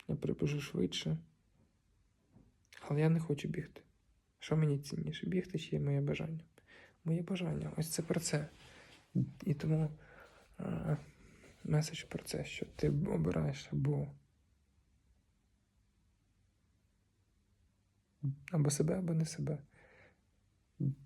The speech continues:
Оце критерій єдиноцінний і важливий. А не якісь зовнішні орієнтири, типу, як правильно, чи якісь результати. Але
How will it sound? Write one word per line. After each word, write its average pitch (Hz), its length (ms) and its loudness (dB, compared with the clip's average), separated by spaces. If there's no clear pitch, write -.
Оце 147 340 2
критерій 139 500 -2
єдиноцінний 147 720 0
і 135 40 2
важливий. - 420 -4
А 143 100 8
не 127 280 8
якісь 139 260 2
зовнішні 151 520 2
орієнтири, 143 540 4
типу, - 360 -10
як - 200 -8
правильно, 156 500 4
чи - 240 -6
якісь - 340 -8
результати. 156 600 2
Але 151 300 -2